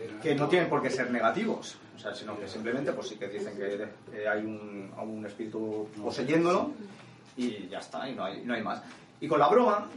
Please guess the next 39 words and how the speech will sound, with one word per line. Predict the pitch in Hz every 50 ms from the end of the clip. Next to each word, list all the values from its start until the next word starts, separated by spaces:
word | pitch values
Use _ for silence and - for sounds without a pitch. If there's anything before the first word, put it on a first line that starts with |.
| - - -
porque | - 107 113
a | 113
mí | 123 127
no | 131
se | - -
me | 120
ocurre | 110 107 113 113
otra | 110 110
cosa | 113 123 120 - 107
que | 117
la | 139 156
broma, | 156 160 165 165 165 170 - - - - -
eh, | 139 135 135
hubo, | 135 139 139 - 151 165 170 170 170 165 165 165 - 151
eh, | 147 147 147 143 143 143 143
una | 147 143 143 139
pareja | 139 143 - 160 160 - - - - - - - - - -
que | - -
me | 123 120
dijo, | 110 117 113 - - 104 101 -
"Oye, | 156 - - -
te | - - 233
voy | - - 370 -
a | -
regalar | - - - - - - - - - - - - - - - - - - - - -
un | 143 143 147 139
muñeco", | 127 123 120 117 120
porque | 120 147 147 160 208
en | 214
teoría | 214 226 220 185 196 196 190 165
los | - 147
muñecos | 160 139 139 170 185 180 165
malditos | 147 135 131 143 - - -
hay | 139 143 135
que | - 196
regalarlos, | 165 151 135 127 - - 113 - 139 107 - - - - -
como | - 135 123 120
cualquier | - 135 - - 123 127 123
objeto | 123 - - - 127